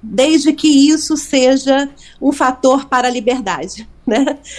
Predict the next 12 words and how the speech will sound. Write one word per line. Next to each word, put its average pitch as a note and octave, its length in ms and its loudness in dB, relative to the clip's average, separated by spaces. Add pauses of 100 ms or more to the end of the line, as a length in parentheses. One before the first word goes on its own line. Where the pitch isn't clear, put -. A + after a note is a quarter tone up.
(120)
É, A3 220 0
não D4 300 2
vamos C#4+ 420 0
ter C4+ 380 0
uma, B3+ 580 -2
uma B3+ 240 -4
sociedade B3+ 880 -4
livre D#4 480 0
da B3+ 140 -2
fome C#4 560 -4 (280)
sem F#4+ 400 0
pensar F4+ 680 0